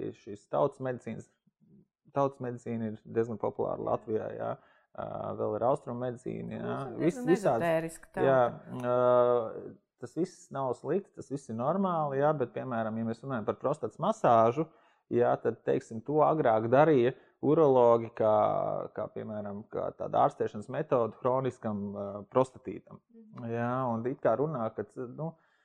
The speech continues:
Speaker 1: dažiem palīdz, dažiem nē, bet, piemēram, mūsdienās, jā, mēs to nedaram,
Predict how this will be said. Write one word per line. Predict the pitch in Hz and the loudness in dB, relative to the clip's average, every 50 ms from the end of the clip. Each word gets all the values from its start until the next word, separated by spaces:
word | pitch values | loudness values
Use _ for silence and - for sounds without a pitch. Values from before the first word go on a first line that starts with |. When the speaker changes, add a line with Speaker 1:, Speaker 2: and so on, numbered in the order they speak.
| _ _ _ _ 101 98 - - - - - - - | _ _ _ _ -20 -20 -20 -20 -20 -20 -20 -20 -4
Speaker 1:
dažiem | - - 165 185 170 139 123 | 4 6 6 6 6 4 6
palīdz, | - 196 220 202 156 | 8 8 10 10 10
dažiem | 147 151 143 147 131 123 127 | 10 8 8 8 4 4 2
nē, | 139 143 131 113 104 101 107 120 117 | 2 4 4 2 2 0 -4 -2 2
bet, | 120 120 120 - - | 4 4 4 4 0
piemēram, | 147 139 131 127 120 113 113 113 - _ _ _ _ _ - | -2 -4 -2 -2 0 -2 -2 -4 -6 _ _ _ _ _ -4
mūsdienās, | 127 147 180 202 214 208 185 160 156 143 135 135 127 123 120 - 127 | -2 0 0 2 0 2 4 4 4 4 4 2 2 0 0 0 2
jā, | 127 135 143 | 2 2 2
mēs | 135 123 135 151 160 165 - - - | 0 -2 -2 -4 -4 -4 -6 -8 -4
to | - 131 127 131 127 | 0 4 4 4 4
nedaram, | 139 147 156 135 110 101 101 - - - 117 | 4 2 2 2 2 0 0 -2 -6 -12 -18